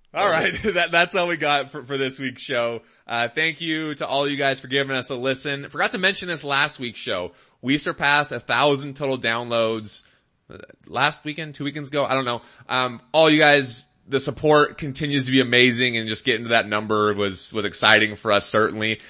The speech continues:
The survey for the podcast, still live. Um, still hearing from you guys. The input you give us is invaluable as we continue to shape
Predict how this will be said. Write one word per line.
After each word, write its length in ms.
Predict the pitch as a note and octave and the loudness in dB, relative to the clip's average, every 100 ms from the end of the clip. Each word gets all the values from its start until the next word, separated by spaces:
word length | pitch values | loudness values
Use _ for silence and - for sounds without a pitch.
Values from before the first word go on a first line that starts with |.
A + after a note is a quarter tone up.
| - | -12
The 140 | B2+ | -6
survey 540 | C3 - F#3+ G#3 A3+ G#3+ | -2 2 4 4 6 4
for 100 | G#3+ | 2
the 120 | G3 | 0
podcast, 880 | F3 E3 E3 - G2 E2 - - - _ _ _ | 4 6 6 4 2 2 -4 -12 -18 _ _ _
still 340 | - - F3 E3+ | -12 -2 0 4
live. 540 | D#3 D3+ D3+ D3 C3+ - - _ | 6 8 8 6 0 -12 -20 _
Um, 200 | B2+ B2 | -2 0
still 220 | A2+ F3 | 0 0
hearing 300 | E3 D#3 D#3 | 2 2 0
from 160 | D3+ D3 | -2 -6
you 100 | C#3+ | -2
guys. 480 | C#3 C3 C3+ C3 A#2 | 4 6 6 2 0
The 180 | B2+ D3 | -2 -2
input 340 | E3+ G3 F3 | -2 -2 -2
you 180 | C#3+ D3+ | -2 0
give 200 | C#3 C#3 | 2 4
us 300 | C#3 C#3 - | 4 2 -4
is 240 | B2+ A#2 | -4 -4
invaluable 920 | - C#3 D3 A#2+ A#2+ A#2+ C3 A2 G2 F#2+ | -4 -6 -6 0 6 6 6 0 0 -2
as 120 | G2+ | -2
we 80 | A#2 | -8
continue 440 | A#2+ C3 B2 B2 | -10 -8 -6 -4
to 100 | A2 | -4
shape 400 | - B2+ B2 - | -2 0 0 -4